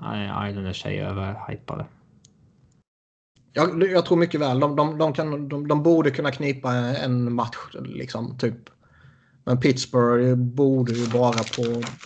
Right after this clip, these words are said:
Speaker 2: baserat på sina stjärnor, eh, ta det här. Jag
Speaker 1: Ja.
Speaker 2: tror ju lite att, eh, eh, jag tror, jag tror Pittsburgh är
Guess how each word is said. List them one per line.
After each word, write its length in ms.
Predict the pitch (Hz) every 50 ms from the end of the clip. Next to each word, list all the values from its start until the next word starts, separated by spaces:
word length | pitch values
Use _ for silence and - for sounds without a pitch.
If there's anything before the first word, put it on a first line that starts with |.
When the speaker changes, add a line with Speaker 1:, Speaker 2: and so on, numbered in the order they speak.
| - - - - - - 135
Speaker 2:
baserat 540 | 131 131 151 135 123 117 117 117 113 -
på 60 | - 120
sina 240 | - 127 120 117 117 -
stjärnor, 520 | 127 123 120 117 113 113 127 - - - - 127 127 - _ _ _ _ _
eh, 380 | 131 127 120 123 127 127 127 - -
ta 180 | - 113 107 107
det 60 | 117
här. 220 | 127 123 127 - - - _ _ _ _ _ _ _ _ _ _ _ _ _ _ _ _ _ -
Jag 120 | - 127 127
Speaker 1:
Ja. 40 |
Speaker 2:
tror 340 | - - 170 147 135 135 131
ju 140 | 131 131 135
lite 400 | 139 139 147 139 _ - 131 123 120 120
att, 400 | 123 123 123 123 - _ - 127
eh, 800 | 123 120 120 117 117 117 117 117 117 117 117 127 127 127 120 117 117 123 127 123 123 - - _ _ _ _ _ _ _ - - _ _ _ _ _ _ _ _ _ _ _ _ - _ _ _ - - - - _ _ _ _ - - _ _ _ _ _ _ - _ - - - - -
eh, 500 | - - - - - 50 50 50 50 50 50 50 50 50 - - - - - - - - - _ _ _ _ _ _ _ _ _ _ - - - - - - _ _ _ _ - - - - - - -
jag 120 | 139 127
tror, 180 | 131 175 165 175
jag 140 | 180 170 165
tror 140 | - 175 165
Pittsburgh 800 | 170 - 208 165 - - - - 165 151 156 160 165 165 180
är 340 | 170 151 151 151 143 147 143